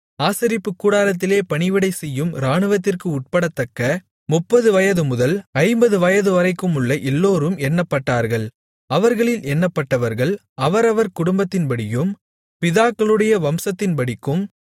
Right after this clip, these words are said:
இரண்டாயிரத்து அறுநூற்று முப்பது பேர். மோசேயினாலும் ஆரோனாலும் யெகோவா கட்டளையிட்டபடியே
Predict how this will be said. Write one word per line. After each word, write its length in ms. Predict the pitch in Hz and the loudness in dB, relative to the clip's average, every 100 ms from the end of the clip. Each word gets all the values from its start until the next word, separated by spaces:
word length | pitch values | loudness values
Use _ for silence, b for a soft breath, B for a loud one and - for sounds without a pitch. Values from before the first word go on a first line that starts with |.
| - | -2
இரண்டாயிரத்து 680 | 165 220 254 240 233 202 226 - | 0 2 2 4 2 0 -4 -4
அறுநூற்று 560 | 143 170 220 226 180 202 | -2 0 2 0 -2 -2
முப்பது 360 | 160 131 139 123 | -2 -2 -4 -4
பேர். 280 | 135 127 110 _ _ _ 151 | -2 -4 -4 _ _ _ -2
மோசேயினாலும் 920 | 180 233 262 247 202 127 117 127 196 - - | 0 0 0 0 0 0 0 0 -2 -6 -6
ஆரோனாலும் 800 | 135 196 233 208 135 117 123 185 - - | 0 2 4 4 2 0 0 -2 -6 -6
யெகோவா 400 | 143 190 226 233 | 0 2 2 2
கட்டளையிட்டபடியே 1000 | - - 190 190 175 143 123 113 120 | -2 -4 -2 -2 -2 -2 -2 -2 0